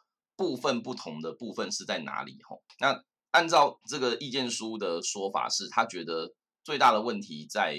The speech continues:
于，我们如果依照宪法诉讼法的相关规定，呃，废弃了原来的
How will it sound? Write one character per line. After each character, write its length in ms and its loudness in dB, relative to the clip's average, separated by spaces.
于， 340 -14
我 180 -8
们 300 -4
如 120 -6
果 240 -2
依 160 -6
照 220 4
宪 240 -2
法 240 0
诉 300 -10
讼 260 -2
法 400 0
的 380 -4
相 340 0
关 240 0
规 220 -4
定， 260 -8
呃， 100 -4
废 240 0
弃 320 0
了 160 0
原 300 -4
来 220 2
的 320 -8